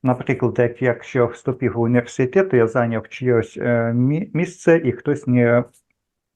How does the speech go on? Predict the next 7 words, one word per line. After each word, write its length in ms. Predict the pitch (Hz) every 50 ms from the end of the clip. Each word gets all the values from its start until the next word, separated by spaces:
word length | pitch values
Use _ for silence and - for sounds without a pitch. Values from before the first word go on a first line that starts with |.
| _ _
поступив 500 | - 120 - - - 147 147 - 123 101 -
в 40 | 120
університет, 760 | 113 110 110 113 - - - 131 117 - - 104 101 - - _ - - - - - 92 104 -
і 100 | 127 117
я 80 | 131
йому 200 | 147 147 139 131
пошкодив. 680 | - - - - - - - 127 110 113 110 98 -